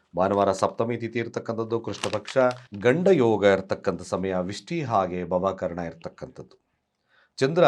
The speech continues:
ಸ್ವಾತಿ ನಕ್ಷತ್ರ ತುಲಾ ರಾಶಿಯಲ್ಲಿ ಸಂಚಾರವನ್ನು ಮಾಡ್ತಾ ಇದ್ದಾರೆ.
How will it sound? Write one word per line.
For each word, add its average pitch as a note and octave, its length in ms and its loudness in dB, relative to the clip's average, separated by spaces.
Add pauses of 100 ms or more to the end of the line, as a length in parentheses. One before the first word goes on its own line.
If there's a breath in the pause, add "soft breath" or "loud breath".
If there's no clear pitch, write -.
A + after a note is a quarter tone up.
(440 soft breath)
ಸ್ವಾತಿ A#2+ 420 2
ನಕ್ಷತ್ರ B2 520 -2
ತುಲಾ G#2+ 280 0
ರಾಶಿಯಲ್ಲಿ G2 400 -2
ಸಂಚಾರವನ್ನು F2 600 -2
ಮಾಡ್ತಾ D#2 320 -6
ಇದ್ದಾರೆ. B1+ 460 -12